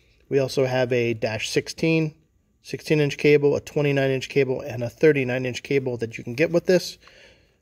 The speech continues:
Uh, the cable is only used if you wanna put the sensor somewhere further away from the lock body, um, so you can use, use that. So when you first get it, any print is gonna operate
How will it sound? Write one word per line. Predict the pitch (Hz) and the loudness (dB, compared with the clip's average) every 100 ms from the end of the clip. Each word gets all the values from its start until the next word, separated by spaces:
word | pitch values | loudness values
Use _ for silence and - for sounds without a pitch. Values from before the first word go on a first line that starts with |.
| - | -10
Uh, | 120 | -8
the | 113 | -6
cable | - 160 160 151 | 2 4 6 6
is | 147 139 | 6 4
only | 147 151 147 143 127 175 | 2 2 2 2 0 -6
used | 131 143 143 139 - | -4 0 2 2 0
if | 135 135 | 0 0
you | |
wanna | 127 135 123 | -2 0 0
put | - 127 | -4 -4
the | 117 | -4
sensor | - 160 156 156 | 2 2 2 0
somewhere | 143 139 131 123 | 2 0 0 -2
further | - 131 120 | 0 2 2
away | 120 127 | 2 2
from | 123 113 | 0 -4
the | 107 | -2
lock | 139 143 - | -2 -2 0
body, | 139 135 135 - _ _ _ _ _ | 0 4 2 0 _ _ _ _ _
um, | 120 117 113 107 _ _ _ _ _ _ _ | -10 -6 -6 -6 _ _ _ _ _ _ _
so | - - | -6 -2
you | 123 123 | -2 -2
can | 120 | -4
use, | 120 120 113 - - - | -2 0 -2 -8 -12 -8
use | 113 107 | -8 -6
that. | 110 87 - _ _ - - - _ | -6 -8 -14 _ _ -20 -20 -20 _
So | - - 160 113 | -4 6 6 6
when | 120 135 | 0 -4
you | |
first | 135 180 175 - | 2 4 4 4
get | 151 147 | 4 4
it, | - _ _ _ | 0 _ _ _
any | 175 180 | 4 4
print | 185 - 160 160 180 - - - - - - | 2 2 4 4 2 -4 -4 -6 -10 -12 -10
is | 131 | -4
gonna | 151 131 | -2 -2
operate | 131 135 131 123 123 | -2 -2 -2 -2 -4